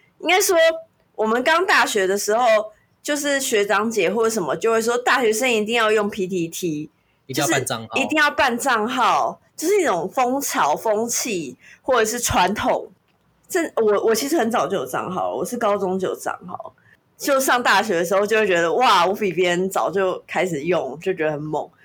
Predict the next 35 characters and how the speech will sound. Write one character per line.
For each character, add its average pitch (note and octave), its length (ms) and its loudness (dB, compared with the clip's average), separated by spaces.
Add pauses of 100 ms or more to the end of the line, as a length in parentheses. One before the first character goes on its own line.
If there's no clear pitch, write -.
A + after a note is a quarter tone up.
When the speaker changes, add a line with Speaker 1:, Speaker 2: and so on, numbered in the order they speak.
(280)
Speaker 1:
但 E4 180 2
现 G4 120 2
在 F4 160 4
其 A#3 200 0
实， A3 380 0 (540)
现 D#4 260 0
在 D#4+ 140 4
的 B3+ 60 2
小 F#3+ 220 2
朋 G#3 140 -2
友 F3 260 0
就 C#4+ 200 -6
是 C#4+ 200 -10 (120)
到 A3+ 320 0
我 F3+ 260 -4
们 A3+ 340 -8 (800)
刚 E4+ 240 -6
好 E4 160 -2
大， D4 320 -4 (140)
大 F4 80 -4
概 E4 160 0
是 G4+ 80 0
二 D4 300 0
零 A3 360 0 (540)
一 C#4+ 220 -4
零、 G3+ 340 0 (400)
二 C4+ 160 0
零 A3 160 0
一 A3+ 220 -2
一 G#3+ 560 -4 (340)
Facebook A#3+ 500 -4
出 G3+ 300 -2
来 D3+ 180 0
之 E3 300 -6
后 D#3+ 340 -4